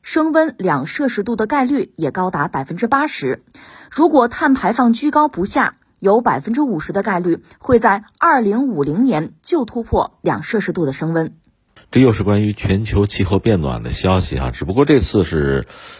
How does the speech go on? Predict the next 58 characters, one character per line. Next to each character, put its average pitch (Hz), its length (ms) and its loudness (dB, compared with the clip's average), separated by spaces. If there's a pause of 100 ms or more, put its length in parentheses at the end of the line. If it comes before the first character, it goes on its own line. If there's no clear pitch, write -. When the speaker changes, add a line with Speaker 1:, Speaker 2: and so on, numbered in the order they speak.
(100)
Speaker 2:
美 82 320 0
国 98 240 4
的 117 100 6
科 120 220 2
学 113 160 2
家 110 180 0
使 90 220 -4
用 71 280 -4
A 135 200 2
I， 139 260 -2
就 85 80 -2
是 82 80 -2
人 110 240 0
工 156 220 2
智 117 180 -2
能 71 320 -2
啊， 95 200 0 (380)
来 69 380 -2
做 82 240 2
出 - 160 -4
来 57 220 -6
的。 - 160 -6 (440)
所 147 140 2
以 156 60 4
大 147 100 4
家 151 120 2
可 - 120 -2
能 123 100 2
首 69 160 -2
先 98 140 -2
要 131 100 2
问， 117 280 0
这 151 120 2
玩 143 100 2
意 - 20 0
儿 175 100 -6
准 - 140 -6 (100)
不 202 140 4
准 - 280 0
啊？ - 200 -14 (400)
这 202 100 2
个 165 80 4
东 160 140 2
西 143 80 -2
叫 113 160 4
做 87 160 4
人 107 320 0
工 160 240 2
神 120 260 -2
经 143 260 -2
网 - 280 -6
络， 143 260 2
是 - 200 -8
这 76 120 -4
个 - 80 -10
A 110 220 0
I 113 260 0
吧？ - 220 -10